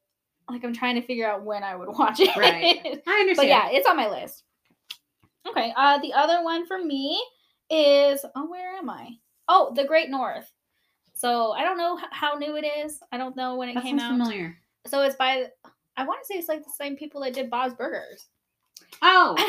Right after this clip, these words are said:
Speaker 1: <laughs>
Speaker 2: animated. Okay.
Speaker 1: So I love
Speaker 2: Mm-hmm.
Speaker 1: my Bob's. I love my Bob's.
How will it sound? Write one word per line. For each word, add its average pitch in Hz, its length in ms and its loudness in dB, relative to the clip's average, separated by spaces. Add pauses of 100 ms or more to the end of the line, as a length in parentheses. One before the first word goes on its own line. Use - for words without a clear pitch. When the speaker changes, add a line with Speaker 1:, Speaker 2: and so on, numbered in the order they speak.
(100)
Speaker 1:
<laughs> - 40 -8
Speaker 2:
animated. 233 500 0
Okay. 240 180 -2
Speaker 1:
So 311 40 2
I 320 140 4
love 294 240 4
Speaker 2:
Mm-hmm. - 40 0
Speaker 1:
my 262 100 0
Bob's. 214 540 -2 (1000)
I 240 120 -2
love 214 200 -4
my 185 100 -12
Bob's. - 480 -14